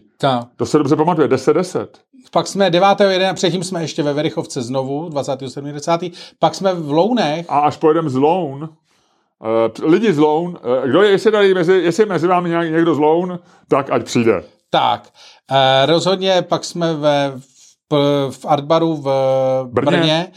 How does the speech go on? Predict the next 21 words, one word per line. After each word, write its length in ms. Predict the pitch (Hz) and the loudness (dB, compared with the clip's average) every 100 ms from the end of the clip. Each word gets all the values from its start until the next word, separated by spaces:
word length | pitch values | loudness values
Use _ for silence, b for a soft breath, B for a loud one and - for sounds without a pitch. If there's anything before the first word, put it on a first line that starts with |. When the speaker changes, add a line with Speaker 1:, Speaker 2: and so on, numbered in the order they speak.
| B B | B B
Speaker 1:
a 80 | 131 | -2
hned 220 | 139 160 | 0 0
potom 340 | 165 156 160 151 | 0 -2 -2 -2
v 80 | |
Ostravě, 640 | - - - 175 175 156 156 | -6 -4 0 2 2 -2 -2
da-, 180 | 143 165 | -4 -4
den 220 | 139 139 | -6 -6
potom, 360 | 139 - 143 147 | -8 -8 -8 -6
dvacet 280 | 135 131 143 | -8 -8 -10
tři, 160 | - | -8
dvacet 260 | 139 127 139 | -8 -8 -12
čtyři 220 | - 147 | -8 -6
jedenáct. 420 | 147 160 160 - B B B - | -2 -2 -2 -4 B B B -4
A 80 | |
potom 360 | 156 226 220 214 | 0 0 2 0
samozřejmě 500 | 208 202 180 196 196 | 2 0 2 2 4
Lucerna, 760 | 180 185 - 214 208 185 156 | 2 0 2 2 4 2 0
kino 300 | 147 170 170 | 0 -2 -2
Lucerna, 640 | 165 151 - 156 156 151 147 | -2 -4 -4 -4 -2 -2 -4
devatenáctého 720 | 120 143 143 151 139 - 139 | -2 0 0 -2 -6 -6 -8
dvanáctý. 640 | 123 127 139 131 - 127 | -4 -2 -2 -4 -10 -12